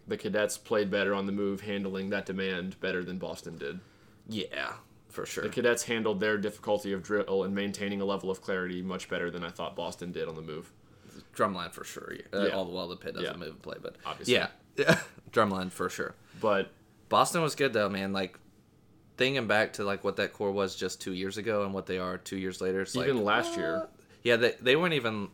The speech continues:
Speaker 2: two years ago, people were like, "Oh, yeah, bottom of top twelve, maybe,
Speaker 1: Yeah, tenth
Speaker 2: maybe
Speaker 1: place,
Speaker 2: they'll get
Speaker 1: ninth
Speaker 2: in."
Speaker 1: place.
Speaker 2: Yeah.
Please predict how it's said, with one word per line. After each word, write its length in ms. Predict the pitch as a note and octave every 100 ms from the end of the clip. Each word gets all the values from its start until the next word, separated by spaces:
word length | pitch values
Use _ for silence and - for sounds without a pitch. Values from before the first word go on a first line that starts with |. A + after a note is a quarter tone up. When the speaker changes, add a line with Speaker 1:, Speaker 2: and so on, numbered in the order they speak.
| -
Speaker 2:
two 100 | D#3
years 220 | B2+ A#2+
ago, 200 | G2+ G2+
people 260 | F#2 G#2 G2
were 60 | F#2+
like, 200 | F#2+ A2+
"Oh, 100 | C3
yeah, 220 | A#2+ G#2+
bottom 400 | G2+ G2+ G2+ G2
of 160 | G2 -
top 240 | G2+ -
twelve, 280 | F#2 F#2+ F#2
maybe, 240 | F#2+ F#2+
Speaker 1:
Yeah, 180 | G2 G2+
tenth 80 | G2
Speaker 2:
maybe 200 | G2+ G#2
Speaker 1:
place, 200 | G#2 G2+
Speaker 2:
they'll 100 | G#2
get 40 | G2+
Speaker 1:
ninth 40 | G2+
Speaker 2:
in." 40 |
Speaker 1:
place. 340 | G2+ G2+ - G2+
Speaker 2:
Yeah. 240 | F#2+